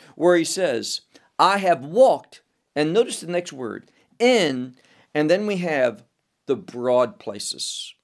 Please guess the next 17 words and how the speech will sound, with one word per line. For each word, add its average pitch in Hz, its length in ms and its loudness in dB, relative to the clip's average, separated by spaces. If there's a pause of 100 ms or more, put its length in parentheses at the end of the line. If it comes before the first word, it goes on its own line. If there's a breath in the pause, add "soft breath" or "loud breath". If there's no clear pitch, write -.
(100)
the 135 100 0
wide 127 460 0
places. 107 420 -12
Now, 160 320 -4
what 254 280 0
is 233 160 -8
it 202 140 -12
talking 175 340 -2
about 123 400 -2
here 123 400 -4 (420 loud breath)
in 131 140 -4
this, 123 260 -4 (260)
this 135 280 -2
sense? - 580 -6
"I 151 160 2
have 131 220 -6
walked 185 500 -2